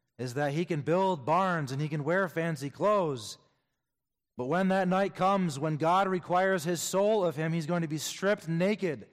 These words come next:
and he's going to fall into the hands of his Creator.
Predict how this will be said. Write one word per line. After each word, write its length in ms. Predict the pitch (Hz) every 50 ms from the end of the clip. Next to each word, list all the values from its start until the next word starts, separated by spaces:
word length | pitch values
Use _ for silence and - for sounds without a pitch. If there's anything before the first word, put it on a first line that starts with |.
| _ _ _ _ _
and 120 | - 156 160
he's 160 | 175 175 147
going 180 | 175 180 175 170
to 80 | 165
fall 400 | - - - 185 190 202 202 202
into 220 | 175 196 202 196 190
the 120 | 175 180
hands 300 | 170 180 190 190 190 175
of 80 | 175 151
his 160 | 185 175 -
Creator. 600 | - - 170 170 170 185 208 196 175 135 117 -